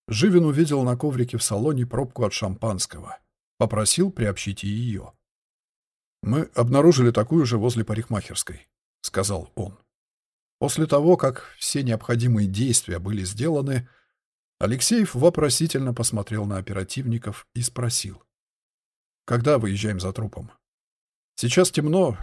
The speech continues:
ничего не видно. Завтра с утра и начнем осмотр.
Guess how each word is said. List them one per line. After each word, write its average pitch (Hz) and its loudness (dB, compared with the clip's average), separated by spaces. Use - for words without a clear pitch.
ничего 113 -2
не 123 2
видно. 113 -4
Завтра 160 2
с - 0
утра 156 6
и 127 4
начнем 107 -2
осмотр. 95 -10